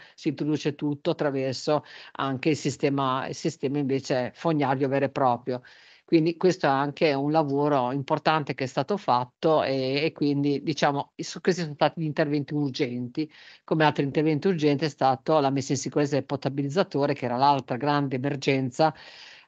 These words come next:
a cui abbiamo chiesto conto da subito ad era,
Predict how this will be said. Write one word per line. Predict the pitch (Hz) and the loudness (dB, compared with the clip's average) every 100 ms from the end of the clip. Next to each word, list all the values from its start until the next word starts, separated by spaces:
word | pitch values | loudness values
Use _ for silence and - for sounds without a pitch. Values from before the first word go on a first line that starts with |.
| - | -6
a | 143 | -4
cui | - 160 | 2 2
abbiamo | 151 143 139 | 2 0 0
chiesto | 143 139 131 - 147 139 135 135 135 | 0 0 -2 0 2 2 2 0 0
conto | 151 135 143 135 147 131 | 0 2 0 2 4 4
da | 135 | 2
subito | 139 - 143 135 135 | 0 0 0 0 4
ad | 190 156 | 4 4
era, | 135 135 156 185 | 4 4 4 2